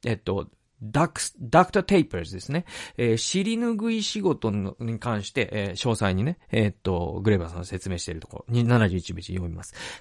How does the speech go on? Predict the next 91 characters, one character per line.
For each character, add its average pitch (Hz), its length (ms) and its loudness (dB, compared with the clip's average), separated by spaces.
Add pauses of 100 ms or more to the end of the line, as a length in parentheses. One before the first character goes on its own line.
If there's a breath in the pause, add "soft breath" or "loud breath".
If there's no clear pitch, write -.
つ 220 140 2
ま 156 140 6
り、 139 220 2
あ 147 100 0
ま 214 160 2
り 254 80 0
に 131 140 2
シ 190 200 -2
ス - 100 -6
テ 131 100 2
ム 104 80 0
が 98 100 0
バ - 180 2
カ 165 140 4
バ 175 220 2
カ 170 160 0
し - 180 -6
く - 180 -4
設 - 280 -4
計 131 140 0
さ 135 120 0
れ 127 80 2
て 135 120 -4
い 123 40 0
る 110 80 -4
た 92 80 -8
め、 98 160 -4
そ - 140 -4
の 190 100 0
失 - 240 -6
敗 185 140 2
が 170 100 0
完 190 280 4
全 185 200 4
に 170 60 6
予 151 100 6
見 170 200 0
で 165 100 0
き 165 80 -2
る 135 60 2
の 107 100 2
に、 107 180 0 (280 loud breath)
問 175 280 6
題 190 160 8
を 185 80 6
解 190 240 2
決 - 220 0
し - 80 0
よ 170 80 6
う - 20 -10
と 117 80 -4
す 135 140 -2
る 135 60 4
よ 147 100 8
り 107 80 0
も、 110 180 2 (220 loud breath)
も 165 140 8
っ 180 100 -2
ぱ 220 100 4
ら 220 100 4
損 202 300 2
害 202 160 4
に 190 120 0
対 175 200 4
処 123 120 -2
す - 140 0
る 131 80 2
た 127 120 0
め 139 100 2
だ 113 140 4
け 135 100 2
の 98 80 4
フ - 160 2
ル 156 80 8
タ 165 140 4
イ 143 40 4
ム 104 120 0
の 90 80 -2
従 120 240 0
業 113 160 2
員 95 120 -2
を 104 80 0
や-、 101 280 -2
雇 139 340 0
お 139 60 2
う - 20 0
と 98 100 -6
す - 140 -8
る 104 80 -2
方 110 320 4
を 113 80 6